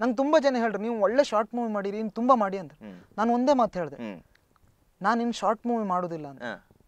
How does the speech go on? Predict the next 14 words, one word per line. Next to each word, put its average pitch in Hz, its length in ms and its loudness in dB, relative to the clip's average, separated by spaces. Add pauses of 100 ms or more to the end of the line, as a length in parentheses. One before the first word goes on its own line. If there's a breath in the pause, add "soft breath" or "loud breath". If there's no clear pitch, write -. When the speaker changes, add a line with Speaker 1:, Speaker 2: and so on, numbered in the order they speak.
(100)
Speaker 1:
ನಾನ್ 247 200 6
ಆವಾಗ್ಲೇ 294 340 8 (360)
ಡಿಸೈಡ್ 247 320 6
ಮಾಡಿ 214 220 -2
ಆಯ್ತು, 156 240 -6
Speaker 2:
ಹಾ. 113 160 -6
Speaker 1:
ಮಾಡಿದ್ರೆ 254 520 4
ಸ್ಯಾಂಡಲ್‌ವುಡ್ 233 480 -2
ಮೂವಿ, 214 260 2
Speaker 2:
ಹಾ. 113 460 -4 (160)
Speaker 1:
ಇಲ್ಲ 269 200 6
ಅಂದ್ರೆ 254 240 4
ಮಾಡುದಿಲ್ಲ, 226 460 8
Speaker 2:
ಹಾ. 185 400 -8